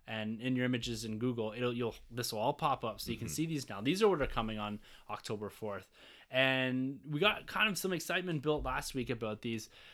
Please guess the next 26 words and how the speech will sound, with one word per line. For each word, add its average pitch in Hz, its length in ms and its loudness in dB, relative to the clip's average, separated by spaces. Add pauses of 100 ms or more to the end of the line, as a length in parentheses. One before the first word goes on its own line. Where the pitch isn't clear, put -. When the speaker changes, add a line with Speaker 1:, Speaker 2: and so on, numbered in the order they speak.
Speaker 1:
How 190 140 6
you 285 180 6
feeling 208 480 4
about 143 640 6 (180)
how 151 240 2
they 135 160 2
look? 120 560 -2
Like, 123 240 -4
look 202 200 0
at - 120 -8
Kylo 160 440 2
Ren 117 240 2
here. 110 220 -6
Speaker 2:
Mm-hmm. 107 1080 -4
Speaker 1:
It's 180 280 -4
a 190 40 2
bit, 214 580 6
um, 175 480 2
s-, - 220 -10
uh, 151 240 -8
suspect, - 640 -4
I 120 80 4
would 110 200 0
say. 117 300 2
Like, 151 200 6 (120)
Speaker 2:
Yeah. 90 320 0